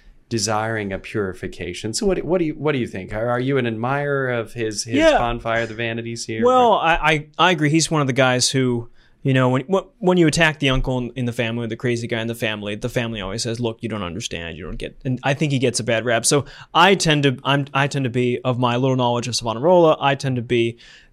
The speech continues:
Speaker 2: thinking it's more nuanced than that. And the Medici's and the Florentine kind of the situation, well, it's,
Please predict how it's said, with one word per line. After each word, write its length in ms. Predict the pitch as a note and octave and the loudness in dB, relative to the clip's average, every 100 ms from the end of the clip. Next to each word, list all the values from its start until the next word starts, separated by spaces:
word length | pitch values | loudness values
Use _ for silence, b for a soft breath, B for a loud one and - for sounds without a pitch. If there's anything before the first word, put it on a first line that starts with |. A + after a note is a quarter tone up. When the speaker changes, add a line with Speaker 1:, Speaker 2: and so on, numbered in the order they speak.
| - | -4
Speaker 2:
thinking 300 | C3+ A#2+ C3 | -2 0 -2
it's 220 | B3 B3+ | 0 2
more 180 | F3+ E3+ | 4 4
nuanced 420 | C3+ C3 B2+ A#2+ | 4 2 0 -2
than 100 | A#2+ | -4
that. 400 | A2+ A2 A2 A2+ - | -4 -2 -2 -6 -8
And 380 | C#3 C3+ C3+ C3+ _ | -4 -2 -2 -6 _
the 140 | E3 | 0
Medici's 580 | E3 E3+ G#3 G3+ G#3 F#3+ | 0 -2 -4 -2 0 0
and 100 | F3 | -2
the 60 | D3+ | -6
Florentine 720 | C#3 D#3+ D#3+ D3 D#3+ D3+ D3 | -4 -2 -2 -2 -2 -2 -4
kind 160 | C#3+ C#3 | -4 -6
of 120 | - | -6
the 120 | C#3+ | -6
situation, 680 | - C#3+ C#3+ C3+ - C3+ B2+ | -4 -2 0 0 0 -4 -4
well, 300 | A3+ A3+ A3 | -4 -4 -4
it's, 280 | G3 - | -2 -4